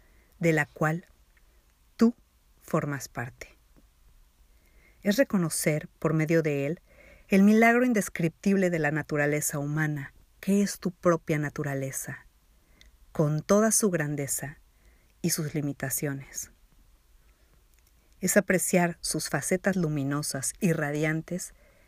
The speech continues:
así como sus lados oscuros y sombríos. Amar a un ser humano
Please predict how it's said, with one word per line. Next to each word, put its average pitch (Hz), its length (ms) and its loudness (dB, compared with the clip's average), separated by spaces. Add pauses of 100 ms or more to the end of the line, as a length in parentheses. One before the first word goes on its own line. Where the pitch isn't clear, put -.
(280)
así 196 240 4
como 220 260 2
sus 175 200 -8
lados 165 460 0
oscuros 175 760 -4
y 160 100 -4
sombríos. 131 680 -8 (2000)
Amar 202 500 4
a 160 80 -2
un 160 160 0
ser 160 180 -2
humano 147 460 -4